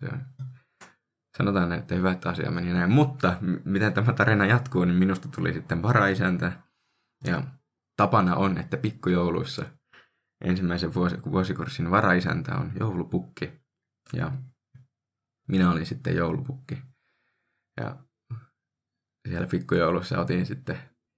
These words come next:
ihmisiä tuohon polvelle ja kyselin, että mitä he toivovat joululahjaksi ja muuta. Niin se, se oli, se oli ehkä semmoinen, en, en nyt siitä, siitä sen enempää, mutta se oli, se oli hienoa olla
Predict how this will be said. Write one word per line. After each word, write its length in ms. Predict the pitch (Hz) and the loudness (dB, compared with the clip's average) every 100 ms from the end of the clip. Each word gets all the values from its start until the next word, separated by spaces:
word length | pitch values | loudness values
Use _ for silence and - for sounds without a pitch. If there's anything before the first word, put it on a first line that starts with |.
| - | -2
ihmisiä 460 | 117 113 101 98 90 - | 4 6 6 4 0 0
tuohon 220 | - 92 82 | -2 0 0
polvelle 480 | 85 85 87 90 | 0 0 -2 -4
ja 160 | - - - - _ _ _ - | -4 -6 -8 -16 _ _ _ -4
kyselin, 320 | 90 87 87 | -2 0 -2
että 140 | - | -4
mitä 240 | 87 85 90 | -4 -4 -4
he 100 | 92 | -4
toivovat 540 | - 90 90 90 - | -4 -4 -4 -6 -10
joululahjaksi 680 | - - 123 - - - - | -8 -8 -6 -6 -8 -12 -10
ja 80 | 135 | -8
muuta. 220 | 131 - | -8 -10
Niin 200 | - - | -12 -16
se, 220 | - - - - | -14 -8 -8 -8
se 220 | - 92 | -6 -2
oli, 200 | 90 87 | 0 -2
se 100 | 95 | 0
oli 120 | 92 | 0
ehkä 220 | 90 - | 0 -4
semmoinen, 400 | 90 87 90 90 | -6 -4 -4 -4
en, 120 | 92 92 | -4 -4
en 140 | 92 | 0
nyt 180 | 92 - - - - _ _ _ - _ 117 110 - - | -2 -4 -14 -20 -20 _ _ _ -20 _ -12 -10 -12 -16
siitä, 360 | - 92 - | 0 0 2
siitä 260 | - 98 90 | 2 4 4
sen 180 | 90 90 | 4 2
enempää, 440 | 85 85 - 82 | 2 -2 -4 -4
mutta 300 | - - - - | -6 -6 -8 -8
se 100 | - | -4
oli, 180 | 90 90 | -2 -2
se 60 | 98 | 0
oli 140 | 90 | 0
hienoa 280 | 92 87 87 | 0 0 -2
olla 180 | - - | -4 -6